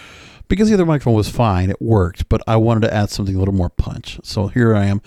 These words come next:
I brought this microphone into the mix, and let's go ahead and go into it. Why more young guys are embracing the sugar daddy life. Men in their twenties and thirties have a stronger presence on platforms like Seeking Arrangement than you might expect.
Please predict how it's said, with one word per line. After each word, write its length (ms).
I 60
brought 220
this 180
microphone 300
into 100
the 80
mix, 300
and 120
let's 160
go 120
ahead 100
and 120
go 140
into 220
it. 160
Why 300
more 240
young 240
guys 500
are 100
embracing 540
the 100
sugar 360
daddy 340
life. 760
Men 300
in 80
their 100
twenties 440
and 100
thirties 300
have 160
a 180
stronger 500
presence 340
on 100
platforms 560
like 180
Seeking 280
Arrangement 360
than 180
you 200
might 200
expect. 600